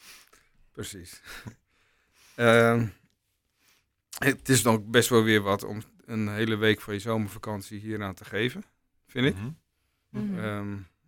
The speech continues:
Speaker 1: wat is voor jullie de motivatie om, eh, om dit te doen?
Speaker 2: Ehm, nou, eigenlijk is het voor mij een soort van, ik heb er heel, hele goede ervaring mee. Het is, eh, het is heel gezellig altijd. Ehm,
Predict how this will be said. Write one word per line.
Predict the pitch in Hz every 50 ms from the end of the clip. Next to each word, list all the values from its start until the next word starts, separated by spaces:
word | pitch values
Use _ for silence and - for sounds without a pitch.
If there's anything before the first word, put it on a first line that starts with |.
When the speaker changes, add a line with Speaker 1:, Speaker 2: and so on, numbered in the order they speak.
| _ _
Speaker 1:
wat | - 107 110 117
is | 110 -
voor | - - 117
jullie | 123 127 123 120 113
de | 113
motivatie | 110 107 104 104 101 107 104 - 113 107 104 101 95 104 104 101
om, | 98 98 98 98 98 98
eh, | 101
om | 107 107
dit | 107 110 104 -
te | - 110
doen? | 113 147 180 170 - _ _ _ _ _ _ _ _ _ _ _ _ _ _ _ _ _ _ _ _ _ _ _ _ _ _ _ _ _ -
Speaker 2:
Ehm, | 113 110 107 107 107 104 104 104 101 101 98 98 95 95 _ _
nou, | _ 104 101 87
eigenlijk | 90 104 104 - - 104 101 98 - - - - _ _ _ _
is | _ _
het | _ _
voor | - 101
mij | 98 101 101 90
een | 95
soort | - - 95 92 -
van, | - 95 92 92 90 90 98 - _ _ _ _ _ _ _ _ _ _ _
ik | _ _
heb | 110 104 -
er | 104 101
heel, | 101 104
hele | 95 98 101 101 101
goede | 98 - 110 101 98
ervaring | 95 - 95 - 98 98 110 117 117 120
mee. | 120 123 131 151 - - -
Het | 160 - - -
is, | - - - - -
eh, | 90 87 87 87 87 85
het | 85 90 - -
is | - -
heel | 92 90
gezellig | 82 - - - 90 95 104 107
altijd. | 110 101 - 104 110 110 - - - _ _ _ _ _ _ _ _ _ _ _ _ _ _ _ _ _ _
Ehm, | - 87 82 82 78 76 82 82 82 82 82 80